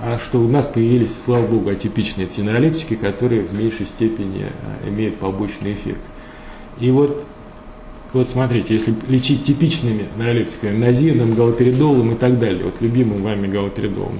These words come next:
то вот эффект побочный, вероятность побочных эффектов больше, чем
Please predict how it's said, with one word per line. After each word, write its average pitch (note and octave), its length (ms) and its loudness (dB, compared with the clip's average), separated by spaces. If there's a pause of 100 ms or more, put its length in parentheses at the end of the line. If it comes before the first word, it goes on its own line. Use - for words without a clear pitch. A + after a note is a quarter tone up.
то A2+ 100 2
вот A2 200 2
эффект C3+ 420 0 (140)
побочный, A#2+ 560 0 (100)
вероятность A2+ 440 2
побочных A#2 420 0
эффектов A#2+ 460 -2 (300)
больше, A#2 400 0
чем A2 260 -6